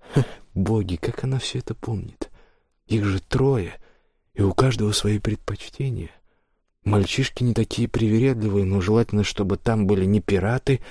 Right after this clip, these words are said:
а марвеловские персонажи. У Тагаева уже голова кругом шла, и это только от выбора средств гигиены. А если бы ему пришлось выбирать им одежду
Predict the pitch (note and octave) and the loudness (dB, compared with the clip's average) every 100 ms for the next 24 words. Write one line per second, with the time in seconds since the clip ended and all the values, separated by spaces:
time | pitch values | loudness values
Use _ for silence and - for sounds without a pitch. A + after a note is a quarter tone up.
0 | - - _ - F#2+ G#2 A2+ G#2 G2+ - | -20 -20 _ 0 4 4 4 4 2 0
1 | G#2 - G#2 - F#2 E2+ G2+ A2+ G2+ - | -4 -2 -2 -2 -2 -2 0 -2 -4 -8
2 | - _ _ _ _ _ _ _ _ _ | -20 _ _ _ _ _ _ _ _ _
3 | _ - - G2 G#2 A#2+ A2 A2 G#2 B2 | _ -8 -2 2 4 4 4 2 0 -2
4 | B2 B2 A#2+ A2+ C3 A#2 A2+ G#2 A2 G#2+ | -2 -2 -2 -2 -2 0 0 0 0 0
5 | G2+ G#2 - A2 A2 G#2 A#2+ A2 G#2+ - | 2 0 -2 -2 -2 -2 0 2 2 2
6 | G#2 G#2+ F#2+ G2 F#2+ G2 G2 A2+ A#2 F2+ | 0 0 -2 -2 -2 0 0 0 0 -4
7 | F2+ - _ _ _ _ - G#2 G#2+ G#2+ | -8 -14 _ _ _ _ -2 0 2 2
8 | A2 A2 G#2+ G#2+ A#2+ A2 G2+ G#2 G#2 - | 2 2 0 -2 0 0 0 2 2 2
9 | G#2+ G2 E2 A2 A2+ B2+ | 2 0 -2 -4 -4 -6